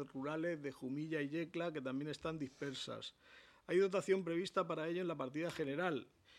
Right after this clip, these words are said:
y lo que nos llama la atención es que se discrimine a algunos municipios.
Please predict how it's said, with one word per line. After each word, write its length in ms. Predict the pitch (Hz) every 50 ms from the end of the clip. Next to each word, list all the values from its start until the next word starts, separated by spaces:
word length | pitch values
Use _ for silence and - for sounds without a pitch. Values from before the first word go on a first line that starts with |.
| - - _ _
y 100 | 151 139
lo 120 | 139 135
que 80 | 139 131
nos 120 | 131 135
llama 200 | 143 165 170 180
la 60 | 180
atención 640 | 170 160 156 151 135 - - 170 180 202 208 202 185 - -
es 160 | - 170 160
que 140 | - - 185
se 160 | 160 - 165
discrimine 920 | 156 147 139 - - - - 135 139 151 170 185 185 160 135 117 104 92 - _ _
a 160 | - 131 131
algunos 460 | 123 127 131 143 175 185 185 180 170
municipios. 800 | 151 147 151 147 135 131 - 160 151 - - 107 104 104 - -